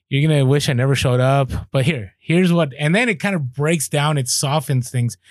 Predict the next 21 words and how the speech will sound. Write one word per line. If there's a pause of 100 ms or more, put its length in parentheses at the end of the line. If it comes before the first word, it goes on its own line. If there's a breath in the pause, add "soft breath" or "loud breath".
(220 loud breath)
And
that's
what
Chris
Voss
is
kind
of
pushing
here,
because
then (380 loud breath)
you're
anchoring
that
emotion, (100)
right?
You're
settling
things
down,